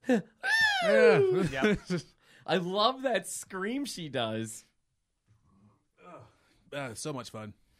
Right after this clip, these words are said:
Speaker 3: Yeah, and then when, when they, that, the, the headless, when she comes into the, the, the shed there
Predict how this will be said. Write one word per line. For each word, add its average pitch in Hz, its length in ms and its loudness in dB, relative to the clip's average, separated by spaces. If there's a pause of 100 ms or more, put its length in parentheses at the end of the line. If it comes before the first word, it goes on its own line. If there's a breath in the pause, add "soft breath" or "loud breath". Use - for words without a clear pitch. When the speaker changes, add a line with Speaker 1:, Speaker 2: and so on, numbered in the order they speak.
(720 soft breath)
Speaker 3:
Yeah, 120 360 -6
and 139 260 -6
then 143 220 -2
when, 135 380 -8
when 120 320 -12 (160)
they, 139 140 -8 (100)
that, 143 220 -10 (320)
the, 127 240 -10 (520)
the 139 80 -12
headless, 175 440 -4 (320)
when 165 200 -16
she - 80 -20
comes 185 300 -2
into 180 160 -6
the, 143 260 -10
the, 117 400 -12
the 117 320 -16
shed 185 360 -8
there 190 400 -2